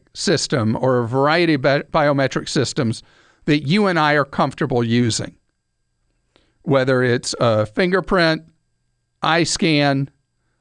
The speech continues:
uh, voice pattern, any of a number of things. Now,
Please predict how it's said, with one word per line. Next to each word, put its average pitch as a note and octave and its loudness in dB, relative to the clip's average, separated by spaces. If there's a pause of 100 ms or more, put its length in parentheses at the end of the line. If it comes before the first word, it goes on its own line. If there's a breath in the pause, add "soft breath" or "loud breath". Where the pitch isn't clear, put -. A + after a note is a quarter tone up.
uh, A2 -2
voice D#3+ 0
pattern, D3 0 (800)
any F3+ 2
of D#3+ 0
a D3+ 2
number C#3+ 0
of B2+ -2
things. A#2+ -2
Now, C3 0